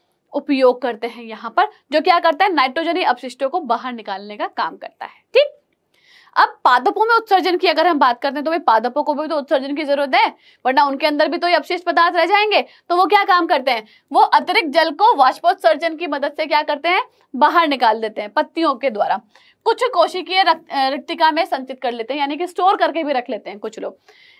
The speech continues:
अब जो गिरने वाली पत्तियां होती है ना, ये भी अपशिष्ट पदार्थ होती हैं, ठीक है, पौधों के लिए। और जो रेजिन और गोंद होता है पेड़ पौधों में, ये भी क्या होता है? अपशिष्ट पदार्थ के रूप में जाना जाता है।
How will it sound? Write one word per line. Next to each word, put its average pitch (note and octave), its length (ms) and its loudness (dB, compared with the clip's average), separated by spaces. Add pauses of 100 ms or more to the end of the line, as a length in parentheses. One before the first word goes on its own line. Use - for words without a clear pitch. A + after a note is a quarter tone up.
अब E4 120 4
जो A4 140 4
गिरने F4 300 2
वाली G#4 240 4
पत्तियां F#4 420 4
होती F4 200 0
है E4+ 120 -10
ना, F#4+ 160 -2 (280)
ये F#4+ 120 -4
भी G#4 100 0
अपशिष्ट E4+ 380 0
पदार्थ B3 420 0
होती G#3 260 -14
हैं, - 120 -20 (240)
ठीक D4+ 120 -2
है, - 60 0
पौधों C#4 300 2
के G3+ 120 -8
लिए। F#3+ 200 -12 (380)
और B4+ 180 4 (300)
जो G#4 200 4
रेजिन D#4 400 2
और F#4+ 160 6 (120)
गोंद E4+ 340 4
होता D4+ 280 2
है D4+ 120 0
पेड़ C#4+ 400 0
पौधों A#3 320 -2
में, D#4 180 -2 (300)
ये D4 120 0
भी E4+ 120 -2
क्या D#4 140 0
होता C#4 220 0
है? D#4 60 4
अपशिष्ट D#4 320 -4
पदार्थ G#3+ 380 -2
के A#3+ 60 -6
रूप A3 180 -8
में D#4+ 140 -6
जाना - 280 -10
जाता - 300 -20
है। - 60 -20